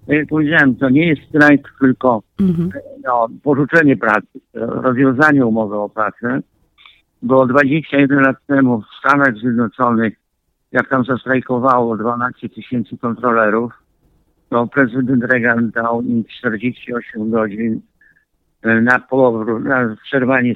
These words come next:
Speaker 1: strajku, tłumacząc to tym, że oni są z kolei pracownikami służby federalnej,
Speaker 2: Mhm.
Speaker 1: a służba federalna, tak jak policja, straż pożarna, nie może strajkować, kiedy to grozi,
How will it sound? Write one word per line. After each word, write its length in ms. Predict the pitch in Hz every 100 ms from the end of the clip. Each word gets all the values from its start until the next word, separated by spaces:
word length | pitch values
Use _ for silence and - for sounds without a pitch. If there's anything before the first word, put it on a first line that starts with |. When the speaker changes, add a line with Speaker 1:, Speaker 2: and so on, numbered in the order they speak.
| -
Speaker 1:
strajku, 560 | 131 117 104 - 135 135
tłumacząc 600 | - 120 117 - 123 -
to 100 | 120
tym, 280 | - 127
że 180 | 110 127
oni 200 | 131 131
są 180 | 117 127
z 80 | -
kolei 480 | - 120 123 120 113 _ _ _
pracownikami 800 | 131 117 131 117 120 131 123 117 -
służby 420 | 139 131 110 120 - -
federalnej, 1120 | 151 151 139 135 120 107 107 98 117 131 143 - _ -
Speaker 2:
Mhm. 340 | 160 160 147 -
Speaker 1:
a 140 | - 120 -
służba 340 | 156 156 135 131
federalna, 680 | 135 127 123 117 120 120
tak 40 | 104 107
jak 320 | - _ -
policja, 360 | 123 120 117
straż 320 | 104 113 117 -
pożarna, 480 | 113 113 117 120 113 _ _ _
nie 120 | 127 135
może 260 | 151 143 127
strajkować, 560 | - 120 127 123 139 -
kiedy 340 | 123 110 117 92
to 120 | 117
grozi, 440 | 110 123 120 110